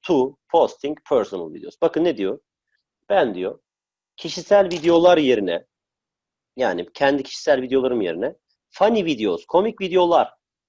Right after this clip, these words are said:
e, post etmeyi, e, yüklemeyi tercih ediyorum, internette paylaşmayı tercih ediyorum şeklinde söylüyor. Her zaman birinciyi tercih ediyor. Aynı cümleyi şöyle de kurabilirsin. "I prefer to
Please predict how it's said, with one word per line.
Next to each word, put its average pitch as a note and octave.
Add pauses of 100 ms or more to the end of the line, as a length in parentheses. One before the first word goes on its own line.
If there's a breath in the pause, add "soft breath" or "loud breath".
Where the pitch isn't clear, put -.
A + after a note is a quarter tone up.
(140)
e, -
post -
etmeyi, F#2 (400)
e, G#2+ (140)
yüklemeyi B2
tercih A#2
ediyorum, G2+
internette G#2
paylaşmayı G2
tercih A2+
ediyorum A2 (180)
şeklinde B2+
söylüyor. G2+
Her D3
zaman B2+
birinciyi A2+
tercih D#2+
ediyor. - (580)
Aynı B3
cümleyi A3
şöyle G#3+
de G3
kurabilirsin. A#2 (180)
"I G#3+
prefer A3+
to A3+